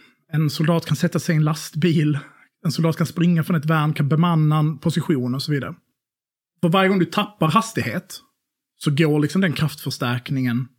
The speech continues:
ur intet. Vet fienden vad du ska anfalla, då hinner fienden bli hård på den positionen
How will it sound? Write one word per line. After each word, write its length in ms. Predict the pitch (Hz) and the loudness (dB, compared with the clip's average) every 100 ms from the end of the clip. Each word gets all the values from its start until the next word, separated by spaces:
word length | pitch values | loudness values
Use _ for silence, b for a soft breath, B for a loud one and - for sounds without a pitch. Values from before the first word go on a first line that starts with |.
| _ _ _ 156 | _ _ _ 0
ur 80 | 147 | 2
intet. 640 | 185 226 - 151 - - - _ _ _ 175 | 2 2 -2 -14 -14 -18 -20 _ _ _ 0
Vet 300 | 220 247 - | 2 0 -2
fienden 380 | 214 180 147 | 2 2 2
vad 120 | 135 131 | 0 -2
du 40 | |
ska 140 | - | -2
anfalla, 480 | 139 151 - 101 135 - _ _ _ _ | -2 -4 -6 -8 -8 -8 _ _ _ _
då 80 | 143 | 0
hinner 320 | 143 147 131 | 2 2 0
fienden 380 | 135 165 135 120 | 0 0 2 0
bli 100 | 120 | 0
hård 300 | 170 123 120 | 0 -2 -2
på 60 | 135 | -2
den 100 | 120 | -2
positionen 600 | 120 120 123 104 107 | -4 -2 -2 -2 -4